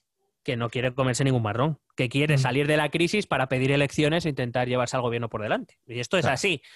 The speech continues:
Speaker 2: son
Speaker 1: No,
Speaker 2: momentos.
Speaker 1: no lo juzgo, ¿eh? Yo no, no estoy haciendo ningún juicio de valor para, quiero decir, si,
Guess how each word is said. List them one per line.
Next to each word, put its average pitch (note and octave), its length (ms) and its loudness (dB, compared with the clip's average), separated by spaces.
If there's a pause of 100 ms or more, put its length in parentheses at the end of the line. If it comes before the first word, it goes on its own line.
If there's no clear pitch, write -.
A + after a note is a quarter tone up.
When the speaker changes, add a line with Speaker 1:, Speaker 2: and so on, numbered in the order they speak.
(160)
Speaker 2:
son - 160 -14
Speaker 1:
No, - 40 -14
Speaker 2:
momentos. F3+ 300 -4
Speaker 1:
no F#3+ 80 2
lo A3 100 4
juzgo, D3+ 400 0
¿eh? A#3 240 0
Yo D3 240 0
no, E3 180 0
no E3 140 -2
estoy E3+ 180 0
haciendo F#3 280 -2
ningún E3 240 -4
juicio D#3+ 260 -4
de D3 80 2
valor D3+ 320 0
para, B2 640 -4
quiero C#3 140 -6
decir, C3 200 -4
si, C3 320 -6